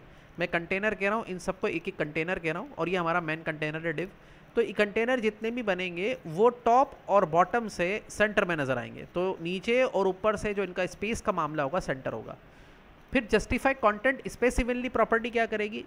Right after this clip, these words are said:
जितने कंटेनर ये बने हैं, इन सबको डिस्ट्रीब्यूट जब करेगा, तो वो इनके स्पेस को बीच के इक्वल, इक्वल डिवाइड करेगा। इससे ये बिल्कुल आपको अरेंज्ड नज़र आएंगे, किसी में भी स्पेस कम ज़्यादा नहीं होगा,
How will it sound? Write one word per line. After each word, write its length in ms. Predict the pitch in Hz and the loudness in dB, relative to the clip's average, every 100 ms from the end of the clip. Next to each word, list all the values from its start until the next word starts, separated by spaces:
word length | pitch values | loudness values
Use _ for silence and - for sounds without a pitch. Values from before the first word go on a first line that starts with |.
| 156 | -2
जितने 360 | 180 190 262 | -2 0 -2
कंटेनर 500 | 269 214 214 214 240 | -2 -2 0 0 0
ये 100 | 233 | -2
बने 260 | 180 175 214 | -2 0 -2
हैं, 220 | 202 240 - | -2 -6 -6
इन 160 | 214 220 | -6 -6
सबको 480 | - 233 233 285 | -2 -2 -2 -2
डिस्ट्रीब्यूट 920 | 262 175 180 - 202 196 156 233 277 | 0 0 -2 -2 -2 0 2 2 2
जब 240 | 202 214 214 | 2 0 2
करेगा, 500 | 190 190 165 165 208 | 0 0 2 2 2
तो 160 | 226 | 0
वो 180 | 202 220 | -2 0
इनके 360 | 226 196 196 226 185 | -2 -4 -4 -4 -6
स्पेस 420 | - 208 233 240 | -6 -2 -2 -2
को 160 | - 202 | 0 0
बीच 280 | 160 170 | 0 -6
के 220 | - 202 208 - | -4 -4 -4 -6
इक्वल, 480 | 240 233 233 240 247 - - | -8 -4 0 0 0 -10 -8
इक्वल 380 | 220 208 220 214 | -8 -2 -2 0
डिवाइड 360 | 156 143 139 | 0 0 -2
करेगा। 340 | - 120 120 - - - - - | -4 -6 -8 -14 -18 -20 -14 -6
इससे 200 | - 269 | -2 -2
ये 80 | 254 | 0
बिल्कुल 920 | 214 254 247 240 233 214 269 277 262 | 0 -2 -2 -4 -6 -4 -2 0 2
आपको 340 | 196 202 208 | 2 2 2
अरेंज्ड 480 | 214 180 185 196 170 | 2 2 0 -4 -6
नज़र 280 | 170 147 143 | -4 0 0
आएंगे, 320 | 123 120 135 - | -2 -6 -12 -8
किसी 220 | 175 196 | -8 -6
में 140 | 196 | -6
भी 80 | 190 | -6
स्पेस 300 | - 180 175 | -6 -6 -4
कम 160 | 180 165 | -4 0
ज़्यादा 240 | 160 165 | 0 0
नहीं 120 | 160 | -4
होगा, 220 | 147 196 | -4 -4